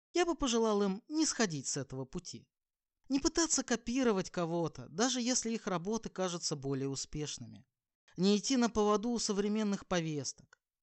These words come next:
Не бояться называть белое белым, а чёрное чёрным. Показывать мир супергероев не как идеальную глянцевую обложку журнала,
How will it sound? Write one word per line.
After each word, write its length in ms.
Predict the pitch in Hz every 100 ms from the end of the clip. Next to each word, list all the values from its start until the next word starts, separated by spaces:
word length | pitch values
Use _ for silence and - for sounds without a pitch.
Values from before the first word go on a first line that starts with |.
| _ _ _ -
Не 120 | 190
бояться 460 | 226 247 269 -
называть 520 | 214 202 208 214 196 170
белое 500 | 160 226 202 190 180
белым, 500 | 202 269 175 117 - _ _ _
а 100 | 139
чёрное 640 | - 165 240 214 135 113 _ _ _ _ _ -
чёрным. 600 | - 147 180 127 - _ _ _ _ _ _ _ _ _ _ _ _ _ -
Показывать 540 | 190 285 247 240 226
мир 240 | 233 269
супергероев 960 | 214 247 220 220 180 220 269 262 214 -
не 240 | 214 233
как 280 | 240 330 -
идеальную 520 | 233 277 262 240 233
глянцевую 720 | 196 233 247 214 240 214 233
обложку 480 | 220 226 226 - -
журнала, 640 | 170 185 226 240 185 120